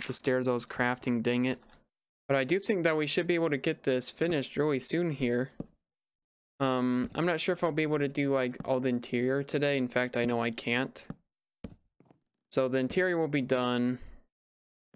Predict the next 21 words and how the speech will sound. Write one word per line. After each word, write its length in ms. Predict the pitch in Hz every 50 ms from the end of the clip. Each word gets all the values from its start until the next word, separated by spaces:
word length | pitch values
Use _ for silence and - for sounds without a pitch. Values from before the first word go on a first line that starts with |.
| - _ _ _ _ _ - - - - - - - - - - - - -
in 100 | 147 135
the 80 | 131 123
next 320 | 123 127 127 - - -
episode 440 | 120 117 123 117 - 120 120 117 113
for 140 | - 127 131
sure. 400 | - - - 120 107 117 127 - _ _ _ _ _ _ _ _ _ _ _ _ _ _ _ _ _ _ _ _ - - - _ _ _ _ _ _ _ _ _ _ _ _ _ - - - - _ _ _ _ _ _ _ _ _ _ _ _ _ - - - _ _ _ _ _ -
But 160 | - - -
I 140 | - 127 120
am 260 | 110 104 104 110 123
running 260 | 143 170 180 175 170
out 120 | 160 151
of 100 | 147 135
time 360 | - - 143 127 120 120 120 123
here, 280 | 127 127 123 127 123
so 180 | - - - 117
I 100 | 117 120
gotta 200 | 127 131 131 135
get 200 | 127 - 131 -
this 160 | - 123 -
built 300 | - - 123 123 - -
quick. 500 | - - 123 120 - - - - -